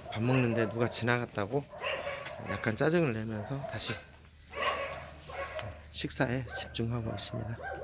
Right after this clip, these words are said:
네, 저 먹는 소리 정말 아무나 낼 수 없는 소리입니다. 음. 네, 하나씩 먹기 좋게 잘라주지 않으면 먹다가 뱉어버립니다. 네,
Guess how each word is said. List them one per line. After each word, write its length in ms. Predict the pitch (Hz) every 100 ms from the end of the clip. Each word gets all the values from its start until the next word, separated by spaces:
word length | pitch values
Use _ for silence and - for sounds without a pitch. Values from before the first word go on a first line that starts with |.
| - - - - - - - - - - - - - - - - - - -
네, 100 | 82 - - - 107
저 80 | 104
먹는 300 | 92 110 127
소리 200 | 113 98
정말 300 | 92 95 92 - - - - - - - - - -
아무나 300 | - 156 143
낼 160 | 101 120
수 160 | -
없는 240 | 104 101 95
소리입니다. 540 | 95 98 107 - - - - - - 679 - 640 - 571 - - 571 -
음. 120 | 104 - - - - - - - - - - - - - - - -
네, 120 | 107 -
하나씩 500 | - 139 151 - - - - - - - - - -
먹기 280 | 117 -
좋게 340 | 120 135 - 104 - - - - - -
잘라주지 440 | 135 156 139 113
않으면 400 | 107 104 117 120 147
먹다가 300 | - 113 104
뱉어버립니다. 720 | 117 143 123 110 98 92 101 - - - - - 640 -
네, 120 | -